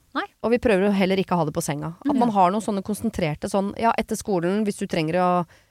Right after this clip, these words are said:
Speaker 2: ligge og sløve med mobilen en time, så gjør vi det. Men at det er veldig sånn at ikke den er tilgjengelig hele tiden.
Speaker 1: Mm.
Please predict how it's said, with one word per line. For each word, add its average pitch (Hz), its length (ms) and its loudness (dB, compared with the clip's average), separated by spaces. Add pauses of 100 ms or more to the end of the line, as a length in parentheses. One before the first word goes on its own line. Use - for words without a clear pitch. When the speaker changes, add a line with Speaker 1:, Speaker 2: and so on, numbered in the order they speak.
(140)
Speaker 2:
ligge 202 220 4
og 196 60 4
sløve 175 340 4
med 156 180 -2
mobilen 160 400 0
en 175 60 0
time, 170 260 -2
så 202 160 0
gjør 156 240 4
vi 165 100 2
det. 160 180 2
Men 190 100 -2
at 185 80 -4
det 196 80 2
er 190 120 2
veldig 165 140 0
sånn 180 240 0
at - 240 -6
ikke - 260 -6
den 165 200 0
er 170 160 2
tilgjengelig 202 640 0
hele 190 180 0
tiden. 226 320 2
Speaker 1:
Mm. - 80 -20